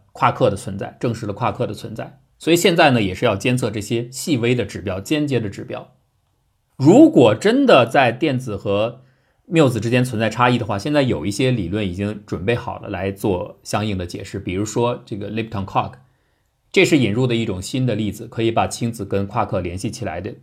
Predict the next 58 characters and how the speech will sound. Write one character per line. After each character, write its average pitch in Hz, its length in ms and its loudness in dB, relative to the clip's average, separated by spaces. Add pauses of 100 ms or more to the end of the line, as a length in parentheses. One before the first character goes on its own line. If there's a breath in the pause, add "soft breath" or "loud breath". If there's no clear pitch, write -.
(160)
新 104 240 -6
粒 101 140 -4
子 - 160 -16
啊。 - 100 -20 (160)
假 104 240 4
如 110 360 0 (380 loud breath)
这 151 120 0
百 120 180 2
分 117 120 -2
之 131 80 2
十 131 140 -2
五 113 160 0
的 92 80 -8
差 107 220 -4
异， 101 100 -4
或 131 200 -2
者 104 80 -4
是 85 100 -8
别 95 240 -4
的 113 140 0
更 120 180 -2
新 131 200 0
之 131 80 2
后 127 180 2
的 98 100 -2
一 98 100 -6
个 123 140 -2
差 - 320 0
异 139 200 -4 (420 soft breath)
被 123 160 4
确 131 260 0
认， 107 300 -4 (240)
达 110 120 0
到 127 160 6
了 104 120 2
金 117 160 -4
标 120 160 2
准 95 160 -4
之 101 100 -4
后， 110 300 -4
那 123 100 -4
么 104 80 -4
就 101 160 -4
有 90 180 -6 (160)
可 - 140 -10
能 95 160 -4
有 95 140 -2
一 - 20 -4
些 104 160 -4
粒 104 160 0
子 95 140 -10
在 98 120 -2
准 95 220 -8
备。 110 140 -10
所 131 160 -2
以 131 40 2
现 131 160 0
在 120 320 0